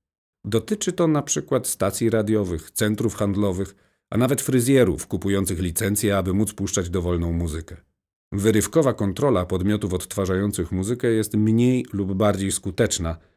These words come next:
a dochody rozdzielane artystom mniej lub bardziej uczciwe. Oczywiście niektórzy artyści uważają, że tego typu kontrole i wypłaty są niesprawiedliwe. Niemniej tych,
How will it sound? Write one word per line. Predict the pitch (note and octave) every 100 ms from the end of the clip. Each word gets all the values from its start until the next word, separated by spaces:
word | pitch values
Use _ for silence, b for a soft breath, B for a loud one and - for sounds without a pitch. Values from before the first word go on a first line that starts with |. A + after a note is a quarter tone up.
| b -
a | D3
dochody | C#3+ B2 A2 A2+
rozdzielane | G#2 F#2+ F#2+ G2 G2+
artystom | F2+ F2+ F#2+ F2+ G2 G2
mniej | G#2 G2+ F2 E2 E2
lub | G2+ G2
bardziej | E2 D#2 D2+ E2+
uczciwe. | - - - F2+ D#2 - _ _ _ _ _ _ _ _ _ _ _
Oczywiście | C#3 G3+ G3+ E3+ D3 A#2
niektórzy | A2+ - B2+ A2 F2+
artyści | F#2+ G#2 - E2
uważają, | F#2+ F#2 F2+ F2 D#2 D#2
że | E2+
tego | E2 G2+ G2
typu | G2+ F#2
kontrole | F#2+ E2+ G2+ A2+ G#2+
i | F#2+
wypłaty | F2+ G#2+ G#2+ G2+
są | G2
niesprawiedliwe. | F#2+ F2 - G2 F#2+ F2+ F#2+ D#2+ D2+ b b b _ _ A#2+
Niemniej | A#2+ G2 F2
tych, | A2+ C#3+ -